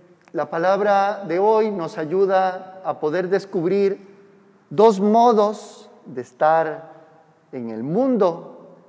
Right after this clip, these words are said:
en la sociedad, con los demás. Una es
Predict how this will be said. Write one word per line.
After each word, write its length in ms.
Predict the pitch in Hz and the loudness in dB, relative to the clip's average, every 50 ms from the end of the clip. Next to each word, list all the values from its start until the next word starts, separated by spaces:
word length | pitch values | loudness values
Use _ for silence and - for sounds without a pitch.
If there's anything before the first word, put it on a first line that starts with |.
| _ _ 131 | _ _ -18
en 100 | 117 101 | -18 -18
la 140 | 104 104 - | -18 -20 -16
sociedad, 880 | - 120 110 - - 110 120 143 170 185 190 190 190 185 - - - - | -16 -16 -16 -12 -10 -8 -6 -2 0 0 0 0 -2 -6 -10 -18 -16 -14
con 160 | 120 117 110 | -12 -10 -10
los 160 | 107 110 98 | -10 -10 -10
demás. 640 | 113 113 131 156 190 220 220 208 - - - - - _ - _ _ _ _ _ _ _ _ _ _ _ _ _ _ _ _ _ _ _ _ _ _ _ _ _ _ _ _ _ _ _ _ _ _ _ _ _ _ _ _ _ | -10 -10 -8 -8 -8 -8 -10 -12 -16 -20 -20 -20 -20 _ -20 _ _ _ _ _ _ _ _ _ _ _ _ _ _ _ _ _ _ _ _ _ _ _ _ _ _ _ _ _ _ _ _ _ _ _ _ _ _ _ _ _
Una 680 | - 185 208 208 214 208 202 202 190 175 165 160 - - | -8 -6 -4 0 0 2 4 4 2 2 0 -4 -8 -6
es 800 | 170 180 180 190 196 190 170 170 - - - - - - - | -4 0 2 2 2 2 0 -4 -12 -20 -20 -20 -20 -20 -20